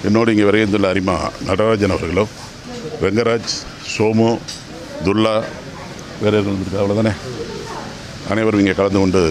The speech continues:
சிறப்பு செய்துள்ளார்கள். உண்மையிலேயே டாக்டர் ராஜேந்திரன் அவர்கள் கோவையிலேயே ஆஞ்சியோகிராம் பண்ணுறதுல எனக்கு தெரிஞ்ச பத்தாண்டுகளுக்கு முன்னாடி வெறும் பத்தாயிரம் ரூபாய்க்கு ஆஞ்சியோ பண்ண ஒரே நபர் அவர் தான். அது மட்டும் இல்லை,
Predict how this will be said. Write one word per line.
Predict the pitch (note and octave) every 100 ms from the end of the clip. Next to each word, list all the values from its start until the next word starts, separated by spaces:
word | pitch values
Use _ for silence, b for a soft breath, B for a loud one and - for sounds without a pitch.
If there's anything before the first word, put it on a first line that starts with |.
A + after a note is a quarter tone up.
| -
சிறப்பு | F#2+ F2+ F2+
செய்துள்ளார்கள். | E2+ D#2+ D#2+ D#2 B2 - -
உண்மையிலேயே | G#2+ G2+ G2+ A2 G#2 - - - - - - - - -
டாக்டர் | G#2+ - G2 G2+
ராஜேந்திரன் | C3 C#3 B2 A2+
அவர்கள் | C#3+ A2
கோவையிலேயே | B2 B2 G#2+ A2 B2+ G2
ஆஞ்சியோகிராம் | A2+ C#3 D3 C#3+ B2+ - - - A2+ A2 F#2+
பண்ணுறதுல | G2 G2 G2+ A#2+ C#3+ - - - - - - - - F#2+ G#2+
எனக்கு | C#3 C3 A#2
தெரிஞ்ச | C3 C3 C#3 -
பத்தாண்டுகளுக்கு | A2 - A2+ B2+ B2 G2+
முன்னாடி | A2 B2+ G#2+
வெறும் | D3 C#3+
பத்தாயிரம் | A2 G#2 C#3+ C3
ரூபாய்க்கு | C#3+ B2+ A#2
ஆஞ்சியோ | B2 B2+ -
பண்ண | A2 G#2 F#2
ஒரே | G#2 B2+ A#2
நபர் | G#2 B2 G2+
அவர் | F2 F2
தான். | - - - - - - - - - - - - - D#5+ - - - - - - - -
அது | A#2
மட்டும் | - -
இல்லை, | D#3+